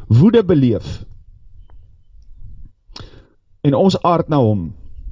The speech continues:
'n Woede omdat ons die onreg en die sonde wat ons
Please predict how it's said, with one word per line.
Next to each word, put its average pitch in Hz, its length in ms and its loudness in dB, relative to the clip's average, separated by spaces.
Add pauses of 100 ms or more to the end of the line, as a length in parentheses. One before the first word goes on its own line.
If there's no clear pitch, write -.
(1120)
'n 139 80 4
Woede 180 500 2 (220)
omdat 156 360 0
ons 151 260 2
die 151 200 2
onreg 151 720 0 (140)
en 127 340 4
die 123 120 2
sonde 175 460 2
wat 131 200 0
ons 123 340 -2